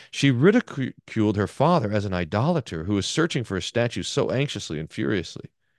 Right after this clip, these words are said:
But I make no affirmation on this matter. She could also have done it for this reason, that there might be a greater pretense and outward show,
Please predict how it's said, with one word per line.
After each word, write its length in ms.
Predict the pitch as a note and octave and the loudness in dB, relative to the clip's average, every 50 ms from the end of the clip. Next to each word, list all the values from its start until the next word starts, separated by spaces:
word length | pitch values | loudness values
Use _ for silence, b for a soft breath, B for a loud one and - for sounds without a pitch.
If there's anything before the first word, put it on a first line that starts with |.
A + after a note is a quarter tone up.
| _ _ _ _ _ _ _ _ _ _ _ _ _ _ _ _ - | _ _ _ _ _ _ _ _ _ _ _ _ _ _ _ _ -4
But 100 | G2+ G#2+ | 0 2
I 120 | A#2+ C3+ | 4 4
make 200 | C#3+ C#3+ C#3 B2 | 6 4 4 2
no 200 | A2 A2 A2+ A2+ | 2 2 4 4
affirmation 540 | G#2+ G#2+ G#2 - G2+ F2+ F2+ F2+ - - E2+ | 4 4 2 -2 -4 -4 -4 -4 -4 -6 -8
on 80 | D#2+ D#2 | -8 -8
this 180 | D#2+ D2+ - | -8 -10 -10
matter. 320 | - D2+ D2 D2+ D#2 D#2+ D#2+ | -10 -8 -8 -6 -6 -8 -8
She 180 | - - C3 | -6 -6 -6
could 160 | A#2+ - A#2 A2 | -2 0 2 4
also 280 | B2 C#3+ C#3+ - A#2+ | 4 4 4 2 0
have 120 | G#2+ E2 D#2+ | -2 -2 0
done 180 | G2+ G2+ G2 | -2 -2 -2
it 100 | G2 - | -2 -6
for 120 | - - F#2 | -6 -6 -2
this 220 | G#2 A2+ - - | -2 -2 -2 -2
reason, 340 | E2+ F2 E2 E2 F2+ F2+ F2+ | -4 -4 -4 -4 -6 -4 -2
that 140 | F2+ F2+ - | -4 -2 0
there 120 | G2+ F#2+ | 0 2
might 220 | F#2 F#2 - E2 | 2 2 2 2
be 140 | - F#2+ F#2 | 0 0 0
a 60 | F2 | 0
greater 500 | D#2 D2 E2 E2+ G2 G#2 G#2+ A2 A2 G2+ | 0 -2 -6 -2 2 2 4 4 4 2
pretense 500 | - - - A2 A2 - - F#2+ F2 - | 0 0 -2 -2 0 0 0 -4 -4 -2
and 80 | F#2 F2 | -4 -4
outward 340 | F2+ F#2 G2 E2 E2 F2 - | -2 0 -2 -2 -2 -6 -8
show, 460 | - - G2 F2+ E2 D2 D2+ F2 - | -6 -2 0 0 2 2 0 -2 -6